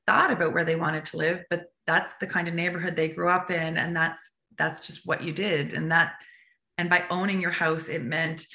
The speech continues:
you had achieved a certain level of success. Whereas really, she'd rather be renting and traveling and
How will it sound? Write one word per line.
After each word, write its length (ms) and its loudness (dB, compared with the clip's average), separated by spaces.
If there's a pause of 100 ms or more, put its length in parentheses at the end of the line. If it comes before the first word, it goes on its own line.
(380)
you 140 -2
had 120 0
achieved 340 -2
a 40 -2
certain 280 -4
level 240 -2
of 120 -4
success. 720 2
Whereas 440 2
really, 420 0
she'd 220 -4
rather 240 2
be 140 -6
renting 580 -2
and 160 -4
traveling 800 -4 (640)
and 540 2